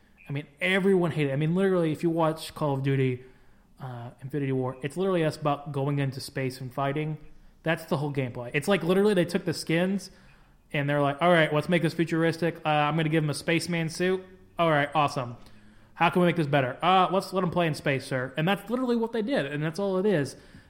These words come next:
is you're fighting in space, which I guess could be cool. It's still on my list because it's obviously Call of Duty. Uh, more importantly, I want the remastered Call of Duty four game,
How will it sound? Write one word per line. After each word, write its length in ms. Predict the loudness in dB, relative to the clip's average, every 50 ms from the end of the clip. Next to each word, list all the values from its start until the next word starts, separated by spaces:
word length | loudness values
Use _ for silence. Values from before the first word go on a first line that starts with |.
| _ _
is 560 | -4 0 0 2 0 0 -2 -6 -12 -14 -10
you're 120 | -8 -6 -6
fighting 500 | -6 -4 -4 -2 -2 -2 -2 -4 -6 -6
in 180 | -6 -6 -6 -6
space, 520 | -6 -8 -6 -4 -4 -4 -6 -8 -10 -10 -6
which 420 | -4 -2 -2 -4 -6 -12 -16 -16 -18 -20 _ -20 -20 _ _ _ _
I 100 | -4 -4 -2
guess 260 | -2 -2 -2 -4 -4
could 200 | -6 -8 -6 -6
be 100 | -8 -8
cool. 520 | -8 -6 -6 -4 -2 -2 -2 -2 -4 -4 -6
It's 140 | -8 -6 -6
still 220 | -4 -2 -2 0
on 200 | 0 2 0 2
my 100 | 2 2
list 420 | 2 2 2 2 0 -2 -6 -8 -8
because 640 | -8 -6 -4 -4 -2 -2 -4 -4 -8 -14 -18 -20 -20 -20 -16 -14
it's 160 | -14 -10 -6
obviously 440 | -4 -2 -2 -2 -2 -4 -4 -6 -8
Call 240 | -6 -6 -6 -4 -4
of 60 | -2
Duty. 440 | 0 0 2 2 2 2 2 0 -4 -10 -20 -20 -20 -20 _ _ _ _
Uh, 300 | -2 -2 0 0 -2 -4 0
more 360 | 2 4 6 8 8 8 6
importantly, 460 | 4 2 2 2 2 2 2 0 -2 -2 0
I 60 | 0 0
want 240 | 2 2 0 0 0
the 60 | -2
remastered 680 | -2 0 0 0 0 0 0 -2 -2 -4 -6 -8 -8 -6
Call 200 | -4 -4 -2 -2
of 60 | -2
Duty 160 | -4 -4 -6
four 240 | -2 2 2 4 4
game, 400 | 2 2 0 0 0 -2 -2 -6